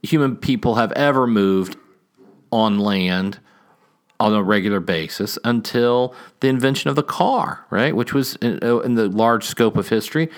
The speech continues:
yesterday. And that I, and so I don't enjoy that, and I certainly don't enjoy doing that when I am surrounded by other people, also in metal boxes,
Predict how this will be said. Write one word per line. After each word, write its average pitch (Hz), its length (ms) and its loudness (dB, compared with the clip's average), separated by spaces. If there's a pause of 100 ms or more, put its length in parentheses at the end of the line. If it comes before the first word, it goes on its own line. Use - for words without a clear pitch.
(220)
yesterday. - 680 -4 (840)
And 202 180 4
that 202 80 4
I, 190 120 2
and 185 280 0
so 190 120 2
I 190 120 4
don't 220 200 2
enjoy 165 260 2
that, 160 160 2
and 165 80 2
I 170 100 2
certainly 262 420 0
don't 143 300 2
enjoy 120 520 2
doing 120 340 2
that 110 360 2 (440)
when 139 540 2
I 127 200 0
am 127 140 0
surrounded 135 840 -2
by 127 180 0
other 202 340 0
people, - 680 -2
also 180 640 2
in 127 240 2
metal 101 320 2
boxes, 82 640 -4